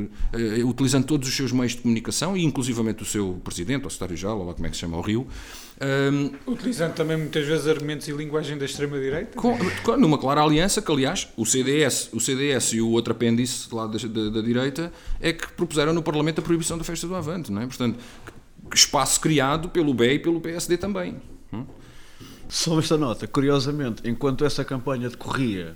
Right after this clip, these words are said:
Speaker 3: não é? Eh, muito pela boca do Rio, eu estive numa concentração de trabalhadores em Lisboa e deparei-me com um outdoor do P S D que dizia: "É possível, é possível a cultura em segurança, é possível o convívio em segurança, é possível o lazer em segurança."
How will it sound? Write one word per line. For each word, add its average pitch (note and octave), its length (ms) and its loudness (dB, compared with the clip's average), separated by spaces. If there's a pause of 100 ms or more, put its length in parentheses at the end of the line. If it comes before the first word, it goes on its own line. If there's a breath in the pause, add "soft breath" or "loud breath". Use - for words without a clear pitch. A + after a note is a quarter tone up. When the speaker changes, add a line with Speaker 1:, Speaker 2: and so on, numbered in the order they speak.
(140)
Speaker 3:
não F#2 280 -8
é? F2 160 -6 (480 soft breath)
Eh, G2 840 -8 (280 loud breath)
muito F#3 220 4
pela D#3 180 6
boca D#3 220 2
do D3 80 2
Rio, C3 280 4 (1160 loud breath)
eu D3 100 6
estive C#3+ 640 2
numa D#3+ 300 8
concentração D#3 400 2
de D3 40 4
trabalhadores D3+ 420 10
em D3+ 80 8
Lisboa C#3 400 8
e - 20 8
deparei-me D3+ 360 6
com C#3+ 160 4
um C#3+ 40 6
outdoor D3 380 4
do C3 80 -4
P D3 140 0
S C3+ 200 -2
D D3 80 2
que C#3 100 -6
dizia: C3 380 -2
"É B2+ 40 -2
possível, B2+ 880 0
é B2+ 120 0
possível B2 400 0
a A#2+ 40 0
cultura B2 300 0
em - 20 4
segurança, A2+ 640 0
é F#2 60 -4
possível A2 440 0
o G#2 60 -2
convívio G#2+ 380 0
em - 20 0
segurança, G#2+ 540 0
é - 20 -6
possível A#2 500 2
o A2+ 100 0
lazer A2 220 0
em A2+ 80 2
segurança." G#2+ 640 -2